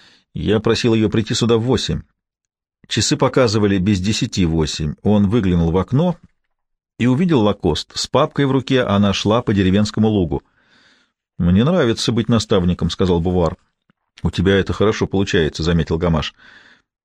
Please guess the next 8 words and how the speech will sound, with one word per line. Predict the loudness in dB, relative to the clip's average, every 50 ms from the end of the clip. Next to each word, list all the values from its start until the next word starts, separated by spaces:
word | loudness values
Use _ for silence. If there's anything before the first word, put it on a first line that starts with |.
| _ _
«Конечно, | -4 -2 -2 0 -2 -2 -2 -2
у | -2 0
тебя | 0 0 0 2
был | 2 0
хороший | 0 2 0 0 0 0 0 -2
учитель, | -2 0 -2 -4 -4 -4 -8 -8 -8 _ _ _ _
благожелательный, | -4 -2 -2 0 0 0 0 0 0 0 2 2 0 0 -2 -4 -4 -2 -2 -4 -4 -6 -10
справедливый, | -12 -14 -4 0 0 2 2 2 2 2 2 2 2 2 0 0 -4 -6 -8 -12